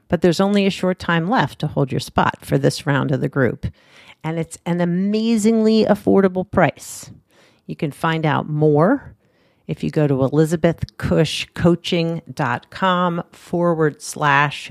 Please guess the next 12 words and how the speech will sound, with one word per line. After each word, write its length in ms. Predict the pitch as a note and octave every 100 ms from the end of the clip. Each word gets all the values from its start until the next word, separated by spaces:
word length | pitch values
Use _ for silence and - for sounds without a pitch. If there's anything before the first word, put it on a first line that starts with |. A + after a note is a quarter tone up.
| -
group 360 | D#3 D#3 D#3+ -
interest. 840 | D3+ C#3 - - - - - - - _ _ _ _ _
Or 80 | E3
just 240 | D3+ F#3 -
go 160 | F#3+
to 80 | F3
my 160 | D3 D#3+
homepage 600 | F#3 G3 G#3+ A3 B3 -
and 300 | D#3 D#3+ E3
there's 200 | F3 F#3
a 60 | F#3+
button 380 | - - C#3+